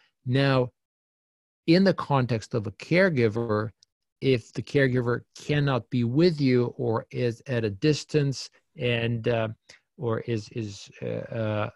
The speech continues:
uh, an adult, uh, who is caring for their, uh, uh, their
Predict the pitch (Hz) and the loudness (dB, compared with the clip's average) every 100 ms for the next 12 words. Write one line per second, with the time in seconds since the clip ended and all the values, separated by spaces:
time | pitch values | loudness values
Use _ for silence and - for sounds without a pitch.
0 | - 107 107 120 113 107 120 127 117 - | -8 -6 -4 -2 -2 0 2 2 0 -6
1 | 135 120 117 117 107 - 123 113 110 - | -6 -2 -2 -4 -6 -8 -4 -2 -2 -6
2 | - - _ - 139 139 139 139 139 120 | -16 -20 _ -6 0 2 2 2 -2 -6
3 | - 123 117 104 113 113 113 110 - _ | -6 0 0 0 0 2 2 0 -4 _
4 | _ - 104 104 104 - 110 101 98 113 | _ -6 -4 -2 -4 -8 -10 -8 -4 -2
5 | 110 | -2